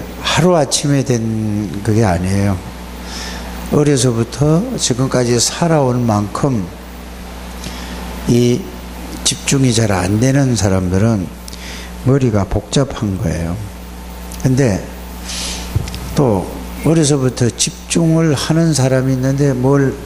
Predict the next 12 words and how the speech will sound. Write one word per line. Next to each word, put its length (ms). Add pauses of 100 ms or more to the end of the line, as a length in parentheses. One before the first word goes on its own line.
(120)
하냐면은 680 (640)
게임할 640
때는 300
집중이 560
돼요. 280 (2250)
게임하면서 640
집중 420
안 100
되는 220
사람도 340
또 120
있거든요. 500